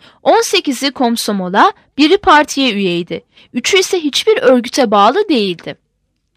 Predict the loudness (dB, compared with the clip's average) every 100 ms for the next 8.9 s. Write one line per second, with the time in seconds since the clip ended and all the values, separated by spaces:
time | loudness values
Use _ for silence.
0 | _ _ _ _ _ -20 -4 0 0 0
1 | 2 0 0 -2 -2 -4 -2 -2 -2 -4
2 | -4 -4 -2 0 0 2 4 4 4 2
3 | -2 -2 -2 0 2 2 0 -2 -4 -4
4 | -4 -4 -4 -4 -6 -6 -2 0 0 2
5 | 2 2 0 -2 -2 0 -2 0 -4 -4
6 | -4 -4 -2 -2 0 -2 -2 -4 -6 -10
7 | -14 _ _ -20 -14 2 4 4 2 2
8 | 4 2 0 -2 -4 -4 0 0 0